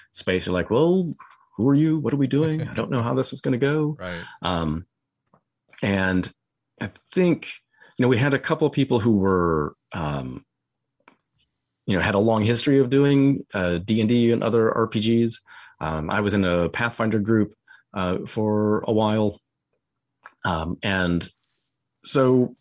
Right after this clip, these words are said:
Speaker 1: you know, some of us knew kind of how this was gonna go,
Speaker 2: Mm-hmm.
Speaker 1: and it felt like a couple of others really didn't and were kind of working their way into it. But also just the ways that we're, um, I think,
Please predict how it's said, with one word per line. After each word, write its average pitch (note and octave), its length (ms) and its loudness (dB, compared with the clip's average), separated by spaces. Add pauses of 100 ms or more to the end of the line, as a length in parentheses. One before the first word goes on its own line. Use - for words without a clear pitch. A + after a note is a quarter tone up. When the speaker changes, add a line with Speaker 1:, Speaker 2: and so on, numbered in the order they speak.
Speaker 1:
you A#2+ 60 0
know, A2+ 80 2
some G3+ 140 2
of D#3+ 120 2
us A2 100 0
knew A2+ 380 4
kind G#2+ 240 -2
of F#2+ 60 0
how G2 160 -2
this G2 180 0
was F#2 100 -4
gonna F2 180 -4
go, F2 340 0
Speaker 2:
Mm-hmm. - 400 -14
Speaker 1:
and G#2+ 100 0
it A2 120 -2
felt C#3+ 280 -2
like A2+ 280 -2
a G2+ 80 0
couple A#2+ 240 -2
of G#2+ 60 2
others G2+ 420 2
really G2+ 340 0 (120)
didn't D3 320 0
and F#2+ 120 -2
were F2 100 -2
kind F2+ 200 0
of D#2+ 220 -2 (120)
working A2 400 0
their G#2 100 2
way G2 240 2
into A#2 240 0
it. - 140 -2 (1040)
But C3 140 0
also C#3 300 2
just A#2+ 220 -2
the A2 80 0
ways G#2 320 0
that - 120 -2
we're, F#2+ 540 2
um, C#2+ 460 -4 (580)
I - 80 -6
think, - 240 -4